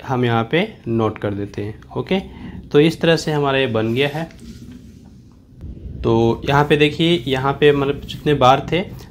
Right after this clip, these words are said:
सबको मैंने अट्रैक्टिव लुक दे दिया, अच्छा से कर दिए। ओके, और ये हमारा क्वेश्चन जो था सेकंड, ये कंप्लीट हो गया। ये जितने भी लैंग्वेजेस थे, है ना, डिफरेंट डिफरेंट लैंग्वेजेस के कितने न्यूज़पेपर्स थे, इसके लिए इसको रिप्रेजेंट करने का हमने यहाँ पे ग्राफ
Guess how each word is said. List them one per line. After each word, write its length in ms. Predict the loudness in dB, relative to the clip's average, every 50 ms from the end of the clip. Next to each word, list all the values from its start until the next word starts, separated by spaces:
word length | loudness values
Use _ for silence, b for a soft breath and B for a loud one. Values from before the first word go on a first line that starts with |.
| -10
सबको 340 | -4 -4 -4 -4 0 0 0
मैंने 180 | 2 2 2 0
अट्रैक्टिव 640 | 2 2 0 2 2 0 -2 0 -2 -2 -2 0
लुक 140 | 0 -2 0
दे 160 | 0 0 0
दिया, 200 | 2 0 -2 -2 -2 -4
अच्छा 300 | -8 -8 -6 -6 -6 -6
से 180 | -4 -4 -4
कर 180 | -2 -2 -2 -2
दिए। 280 | -2 -4 -4 -4 -4
ओके, 280 | -4 -4 -2 0 0 0 0 B B B B B B 2
और 100 | 4 4
ये 100 | 6 4
हमारा 300 | 4 4 4 2 2 2
क्वेश्चन 440 | 0 0 -2 -2 0 -2 -2 0
जो 100 | 0 0
था 120 | 0 0 -2
सेकंड, 360 | -2 -4 -4 -4 -2 -2 -2
ये 80 | -2 -2
कंप्लीट 460 | -2 -2 -2 -2 -2 -2 -4 -4 -4
हो 100 | -4 -2
गया। 140 | -2 0 0
ये 120 | 0 -2 -2 -4 -4 -2
जितने 340 | 0 0 0 2 4 4 4
भी 160 | 6 4 4
लैंग्वेजेस 580 | 4 4 4 4 4 4 4 4 2 0 0 0
थे, 40 | 0
है 300 | 0 -2 -4 -6 -4 -2
ना, 100 | -2 -2
डिफरेंट 440 | 2 2 0 2 2 2 2 4 2
डिफरेंट 340 | 2 2 2 0 0 2
लैंग्वेजेस 420 | 2 2 2 2 2 2 0 0 -2
के 100 | -4 -4
कितने 380 | -2 -2 -4 -2 0 2 2
न्यूज़पेपर्स 560 | 4 4 2 2 0 -2 -2 0 0 -2 -2 -2 -2
थे, 120 | -2 -2 B B B B B B B B 0
इसके 280 | 0 0 2 2 2 4
लिए 140 | 4 2
इसको 340 | 2 0 -4 -6 0 2 4
रिप्रेजेंट 480 | 4 6 4 4 4 4 4 2 2 2
करने 280 | 0 0 0 0 0
का 140 | 0 0 -2
हमने 260 | 0 0 0 0 2
यहाँ 180 | 2 2 2 2
पे 200 | 0 0 0 2
ग्राफ 420 | 2 2 4 4 4 4 2 -4